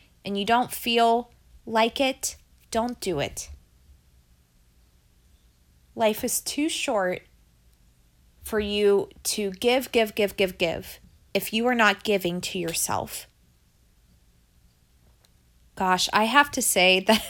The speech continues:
I think I needed this episode just as much as anyone else who maybe needed to listen to this episode.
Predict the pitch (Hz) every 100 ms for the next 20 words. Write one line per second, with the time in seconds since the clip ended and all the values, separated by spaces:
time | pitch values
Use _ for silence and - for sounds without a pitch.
0 | - 240 320 320 320 311 294 - - -
1 | - _ _ _ _ _ _ - 208 233
2 | 277 269 277 285 233 247 - 262 254 277
3 | - 269 269 277 - _ _ _ _ _
4 | _ _ - 220 - 233 233 220 220 226
5 | - 220 214 208 196 202 - - 214 190
6 | 175 185 185 180 185 - - - 180 190
7 | - _ _ 208 202 190 190 - 208 208
8 | - - - - - 80